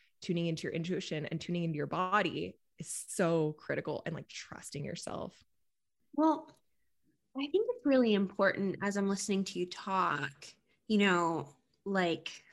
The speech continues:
Speaker 2: the, those things that pop up that's like, "Oh, don't wanna go there," right? Or, "That risk is too dangerous."
Speaker 1: Mm.
Speaker 2: I think that there's something really profound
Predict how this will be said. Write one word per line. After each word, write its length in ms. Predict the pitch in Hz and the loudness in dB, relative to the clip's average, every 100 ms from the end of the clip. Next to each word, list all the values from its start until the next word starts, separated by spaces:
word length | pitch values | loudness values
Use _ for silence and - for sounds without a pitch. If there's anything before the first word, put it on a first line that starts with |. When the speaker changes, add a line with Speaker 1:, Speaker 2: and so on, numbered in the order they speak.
| _ _ _ - | _ _ _ -4
Speaker 2:
the, 360 | 202 202 175 - | 4 4 4 -2
those 500 | 202 190 180 180 - | 2 4 4 2 2
things 500 | 214 214 214 208 - | 6 6 6 4 2
that 180 | 156 | -4
pop 320 | - 180 165 160 | -2 0 0 2
up 300 | 165 156 - | 2 0 -6
that's 160 | - | -8
like, 160 | 151 147 | -6 0
"Oh, 500 | 175 160 156 - - | 2 2 -4 -10 -8
don't 180 | 139 165 | -2 2
wanna 180 | 170 180 | 4 8
go 160 | 185 | 8
there," 420 | 165 143 135 170 - | 8 6 4 2 0
right? 260 | 165 160 - | 0 2 2
Or, 260 | 165 156 156 - - - | 0 0 -4 -16 -10 -2
"That 180 | 180 180 | 0 4
risk 320 | 185 180 185 | 4 4 2
is 160 | 175 | 2
too 160 | - 180 | 2 2
dangerous." 880 | 165 160 170 147 131 123 175 - - - - - | 2 2 2 2 2 0 -2 -4 -4 -10 -20 -8
Speaker 1:
Mm. 240 | 202 190 185 | -6 -6 -4
Speaker 2:
I 60 | 214 | -4
think 380 | - 254 277 320 | 2 2 4 2
that 180 | 330 | 0
there's 300 | 269 240 226 | 2 2 4
something 460 | - 220 208 208 202 | 2 2 2 2 2
really 280 | 190 185 180 | 2 2 0
profound 1160 | - 175 180 - 190 196 180 165 190 208 247 | -2 -6 -6 -2 2 4 2 0 -2 -2 -2